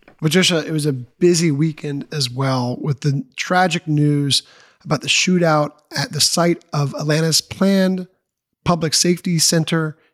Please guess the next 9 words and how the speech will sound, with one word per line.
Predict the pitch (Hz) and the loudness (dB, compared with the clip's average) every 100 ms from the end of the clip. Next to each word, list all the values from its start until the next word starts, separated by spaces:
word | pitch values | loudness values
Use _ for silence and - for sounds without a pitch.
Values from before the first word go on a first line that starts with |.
| _ - | _ -2
in | 165 151 147 - 160 | 2 2 0 -4 -6
DeKalb | 135 - 160 156 127 | -4 0 0 0 -4
County, | - 156 156 147 147 - _ _ - | -4 0 2 0 -2 -8 _ _ -4
where, | 147 151 143 135 | 2 2 2 0
at | 156 | -2
least | 160 156 170 | 0 0 -2
according | - 180 170 | 0 0 2
to | 156 143 | -2 -4
authorities, | - 180 180 170 151 139 127 | -4 -2 0 0 -2 -4 -6